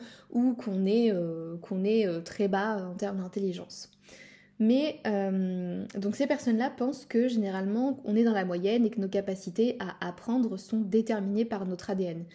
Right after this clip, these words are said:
Très souvent, euh, à l'école, moi j'ai entendu beaucoup de personnes parfois dire « Bon bah voilà, euh, euh, cette personne-là, euh, elle est pas très intelligente, elle est pas très douée, elle l'a toujours été, elle le sera comme ça. » Euh, on pense en fait,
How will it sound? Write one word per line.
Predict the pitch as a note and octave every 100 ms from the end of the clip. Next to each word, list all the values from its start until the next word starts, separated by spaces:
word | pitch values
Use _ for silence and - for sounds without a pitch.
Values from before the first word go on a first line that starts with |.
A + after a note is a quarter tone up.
| - - -
Très | - C4+
souvent, | C4 B3 A3 B3 C#4 C4+ G3+
euh, | G3 F#3+ F#3 F3 E3+ E3+ F3 E3+ -
à | G3
l'école, | F#3+ G3 G3 C4 C#4+
moi | G#3+ A3+
j'ai | A3
entendu | G3+ G#3 G3 F#3+
beaucoup | G3 A3
de | F#3
personnes | F#3 - A3+
parfois | F#3 - G3
dire « | F#3+ A#3 A3+
Bon | F#3
bah | F3+ F3
voilà, | F#3+ A3+ F#3
euh, | F#3 - - - -
euh, | F#3
cette | G3+ G3
personne-là, | F#3+ - F#3+ G#3 A#3 G#3 E3+
euh, | E3+
elle | F3
est |
pas | G3
très | - G3
intelligente, | G3 F3+ F3 G#3 A3+
elle | F#3
est | F3
pas | F3+
très | - F#3
douée, | F3 A#3+ B3+
elle | G3+
l'a | F3+
toujours | F3+ F3+ F3+
été, | F3 A3+
elle | G3
le | F3
sera | - F3+
comme | F#3 F#3+
ça. » | A3 F#3+ - _ - - - -
Euh, | F#3+ F3+ G3+
on | G3
pense | D4 D#4+ D#4 - -
en | F#3
fait, | G3+ A3+ - -